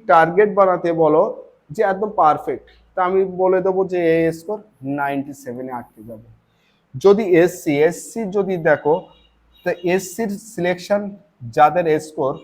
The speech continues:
ফর্টি সেভেনের আশপাশে স্কোর আছে, মানে,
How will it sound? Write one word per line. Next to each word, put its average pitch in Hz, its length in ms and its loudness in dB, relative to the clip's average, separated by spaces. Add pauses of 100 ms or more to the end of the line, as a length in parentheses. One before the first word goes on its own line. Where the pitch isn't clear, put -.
(380)
ফর্টি 170 480 0 (180)
সেভেনের 170 480 -2 (260)
আশপাশে 180 420 -8 (100)
স্কোর 185 220 -10
আছে, 170 180 -10
মানে, 165 120 -8